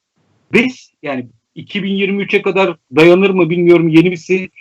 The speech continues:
e, seçim mi olur bilmiyorum ama beş yıl, on yıl, yirmi yıl, otuz yıl daha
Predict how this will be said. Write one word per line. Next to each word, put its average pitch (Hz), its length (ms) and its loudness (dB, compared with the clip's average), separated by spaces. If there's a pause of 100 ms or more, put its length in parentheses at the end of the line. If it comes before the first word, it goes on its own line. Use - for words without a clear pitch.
(220)
e, 127 180 4
seçim 196 400 0
mi 185 80 2
olur 175 260 0
bilmiyorum 190 400 2
ama 156 220 2 (260)
beş 185 440 0
yıl, 160 260 -4
on 196 240 -2
yıl, 170 340 -4
yirmi 180 460 -4
yıl, 185 260 -2
otuz 190 400 0
yıl 180 180 -2
daha 175 280 2